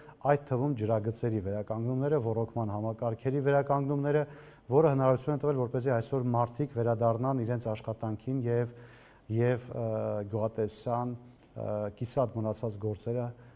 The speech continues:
հասցնեն մինչև վերջ։ Ես, ը, կարծում եմ, որ, ը, իսկապես մենք այսօր ունեցել ենք բուռն աշխատանքային օր մեր գյուղերում և տպավորությունն է այդպիսին, և բոլոր պայմանները կային դա իրականացնելու համար։ Զուգահեռ իրականացվել են, ը,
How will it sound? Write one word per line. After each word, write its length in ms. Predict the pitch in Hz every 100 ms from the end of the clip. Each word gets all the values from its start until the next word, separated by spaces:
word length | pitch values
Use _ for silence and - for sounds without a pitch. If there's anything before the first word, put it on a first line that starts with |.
| -
հասցնեն 760 | - 101 95 110 113 - 117 120
մինչև 400 | 110 104 117 104
վերջ։ 240 | 104 95 -
Ես, 240 | 135 143 -
ը, 180 | - 123 113
կարծում 400 | 123 123 123 147
եմ, 120 | 151 127
որ, 320 | 123 135 131
ը, 680 | - - - - - 120 113
իսկապես 480 | 120 - 117 131 110
մենք 180 | 113 113
այսօր 200 | 107 113
ունեցել 380 | 110 110 123 123
ենք 140 | 117 104
բուռն 260 | 117 120 110
աշխատանքային 800 | 107 104 - 110 104 113 113 107 107
օր 320 | 120 135 143
մեր 260 | 110 104 101 - 107
գյուղերում 480 | 110 107 107 131
և 220 | 113 110 -
տպավորությունն 720 | 113 113 107 110 110 - 113
է 40 | 110
այդպիսին, 640 | 107 - 110 - 135 147 147 - - - -
և 380 | 107 127 131 127 117
բոլոր 260 | 117 127
պայմանները 540 | 123 107 107 107 113 120
կային 280 | 110 107 120
դա 140 | 110 107
իրականացնելու 800 | 101 98 98 98 95 - 98 101
համար։ 300 | 90 85 - - - - - -
Զուգահեռ 400 | 123 139 170 151
իրականացվել 720 | 139 131 123 120 113 - 110
են, 140 | 104 104
ը, 280 | 131 117